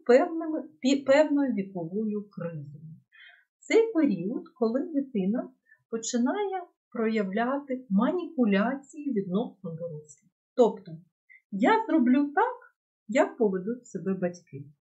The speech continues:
Я зроблю так, як поведуть себе батьки. І дитина, відповідно, з того, чи отримує дитина задоволення зараз від тих чи інших моделей поведінки,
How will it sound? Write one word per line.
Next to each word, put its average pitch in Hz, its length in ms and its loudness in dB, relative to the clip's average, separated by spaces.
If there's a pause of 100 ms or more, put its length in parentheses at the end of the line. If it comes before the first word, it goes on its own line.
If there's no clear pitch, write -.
(260)
Я 208 220 4
зроблю 339 520 0
так, 196 240 -2 (220)
як 214 360 0
поведуть 214 480 -4
себе 180 320 -6
батьки. - 440 -12 (460)
І 208 80 -6
дитина, 392 500 0
відповідно, 220 840 -4
з - 180 -20
того, 202 500 2 (440)
чи 262 300 -6
отримує 247 800 0
дитина 185 460 -4
задоволення 214 800 2
зараз 175 420 -4
від 196 160 -12
тих 214 140 -6
чи - 180 -8
інших 196 300 -4
моделей 180 460 -4
поведінки, 175 680 -8